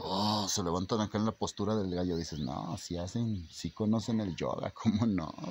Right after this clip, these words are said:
O sea, un Raja Yogi es un guerrero equipado, de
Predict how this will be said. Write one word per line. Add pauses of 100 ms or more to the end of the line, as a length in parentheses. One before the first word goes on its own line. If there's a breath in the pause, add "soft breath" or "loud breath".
(2000 loud breath)
O
sea,
un
Raja
Yogi
es
un
guerrero
equipado,
de